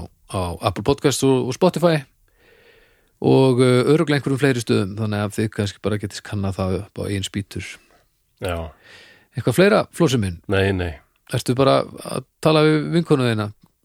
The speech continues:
Speaker 1: Viltu
Speaker 2: Nei.
Speaker 1: biðja hann um að kveðja fólki núna kannski? Geturðu gert
Speaker 2: Já.
Speaker 1: það?
Speaker 2: Nú, er það hægt?
Speaker 1: Ég veit það ekki.
Speaker 2: Ok, Google. Can you say goodbye to my friends?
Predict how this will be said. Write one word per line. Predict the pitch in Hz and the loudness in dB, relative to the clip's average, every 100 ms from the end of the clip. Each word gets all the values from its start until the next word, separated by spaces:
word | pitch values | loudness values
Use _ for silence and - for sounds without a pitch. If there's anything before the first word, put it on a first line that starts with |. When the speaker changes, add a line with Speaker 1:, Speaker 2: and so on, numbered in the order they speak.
| - | -6
Speaker 1:
Viltu | 123 123 | -2 2
Speaker 2:
Nei. | 101 | 4
Speaker 1:
biðja | 160 143 | 4 4
hann | 147 190 185 | 2 0 0
um | 175 | 0
að | 139 | -2
kveðja | - 190 190 156 | 2 4 4 4
fólki | 180 - 143 | 0 0 0
núna | 135 101 | 0 -2
kannski? | 101 - 107 _ _ _ _ _ _ _ _ _ _ _ | -4 -6 -14 _ _ _ _ _ _ _ _ _ _ _
Geturðu | - 123 123 | -4 0 0
gert | 143 | 2
Speaker 2:
Já. | |
Speaker 1:
það? | 135 92 - _ _ _ _ | 0 -2 -14 _ _ _ _
Speaker 2:
Nú, | 95 95 92 | -4 -2 0
er | 95 | 0
það | 131 131 - | 0 0 2
hægt? | 123 113 - | 2 0 2
Speaker 1:
Ég | 165 | 2
veit | 202 104 | 2 -2
það | 95 | -6
ekki. | - 190 _ _ _ | -8 -10 _ _ _
Speaker 2:
Ok, | 101 107 - 110 110 | 4 4 4 2 4
Google. | 117 113 107 110 104 - _ _ _ _ _ _ _ _ _ _ _ _ _ _ _ 110 | 2 2 2 0 0 -12 _ _ _ _ _ _ _ _ _ _ _ _ _ _ _ -8
Can | 113 117 120 | 2 4 6
you | 123 | 4
say | - 123 120 | 4 4 4
goodbye | 110 127 131 - 127 131 131 - - | 2 2 2 2 2 2 0 -2 0
to | 123 | 2
my | 120 120 | 4 2
friends? | 120 101 90 82 - - | 2 0 0 -2 -8 -16